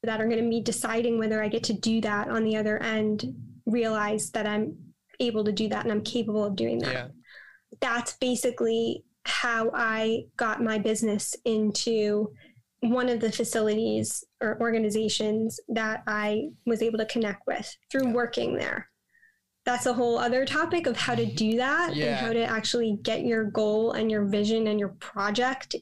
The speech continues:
Speaker 1: into a place, into a physical space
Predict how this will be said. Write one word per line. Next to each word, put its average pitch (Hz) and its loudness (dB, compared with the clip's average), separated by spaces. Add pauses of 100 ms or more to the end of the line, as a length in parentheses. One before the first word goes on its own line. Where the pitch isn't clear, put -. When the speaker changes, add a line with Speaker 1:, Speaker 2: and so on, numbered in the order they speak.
Speaker 1:
into 233 2
a 208 -2
place, 226 -2
into 226 0
a 220 -2
physical 220 -2 (320)
space - -2